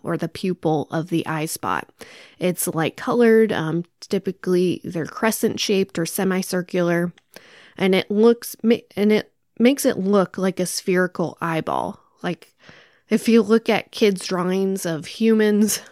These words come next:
um, they o-, or cartoons, they often have that sparkle in it. And they noticed, like, a lot of butterflies with eye spots have that white speck.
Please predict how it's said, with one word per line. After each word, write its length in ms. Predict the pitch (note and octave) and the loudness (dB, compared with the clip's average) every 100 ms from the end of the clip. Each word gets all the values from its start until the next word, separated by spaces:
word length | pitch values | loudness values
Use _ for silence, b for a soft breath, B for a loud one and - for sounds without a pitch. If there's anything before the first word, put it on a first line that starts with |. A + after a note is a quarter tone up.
| B - | B -6
um, 460 | F3 E3 D#3+ F3+ - | -4 -4 -4 -6 -8
they 280 | F3+ F3 F3 | -6 -4 -4
o-, 200 | - F3+ - | -4 -8 -6
or 220 | F3+ D#3+ | -6 -6
cartoons, 720 | - G3 - - G#3 G3 F#3+ | -2 -4 -4 -2 0 2 0
they 100 | F#3 - | -4 -4
often 340 | F3+ - F#3 | -4 -4 -6
have 340 | F3 E3+ E3+ | -4 -4 -4
that 220 | F3+ D#3 - | -6 -8 -8
sparkle 720 | - - E3 - B2+ B2 - B B B B | -10 -4 -6 -4 -4 -4 -6 B B B B
in 140 | F3+ | -4
it. 180 | D3+ - | -2 -4
And 200 | F3+ F3 | -2 0
they 100 | F3+ | 2
noticed, 480 | F#3 F3 E3 F#3 - | 2 2 2 0 -4
like, 200 | D#3+ E3 | -6 -4
a 80 | - | -4
lot 380 | E3+ E3+ D3+ D#3 | -4 -4 -6 -6
of 300 | - F3+ F3 | -2 -2 -2
butterflies 600 | F3+ G3+ A3+ F3 D#3 D#3+ | 0 2 0 -2 -4 -2
with 140 | E3 E3 | -4 -4
eye 180 | F#3 G#3 | -2 -2
spots 360 | - D#3+ - | -2 -6 -6
have 380 | - D#3+ E3 - B B B B - | -6 -4 -4 -6 B B B B -4
that 260 | E3 - F#3 | -2 -2 -4
white 260 | D3+ - | -6 -6
speck. 520 | - - - - - | -8 -4 -4 -4 -14